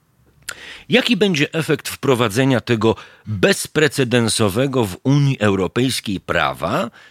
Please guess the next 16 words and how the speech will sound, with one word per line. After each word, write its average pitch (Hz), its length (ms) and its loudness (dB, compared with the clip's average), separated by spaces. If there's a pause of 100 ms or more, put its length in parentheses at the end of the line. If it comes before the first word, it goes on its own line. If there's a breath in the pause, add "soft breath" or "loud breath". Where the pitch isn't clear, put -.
(140 loud breath)
mającego, 123 840 -2
i 156 100 -4
tu 165 160 2
już 147 180 -2
nie 135 120 0
będę 104 280 0
mówić 82 320 -6
o 80 60 -10
cenzurze, 73 720 -10 (420)
tylko 104 240 -4
powiem, 117 280 0
mającego 117 600 0
wyeliminować 127 1120 0 (320 loud breath)
niezależny 151 840 0
przekaz - 480 -4
treści 87 480 -4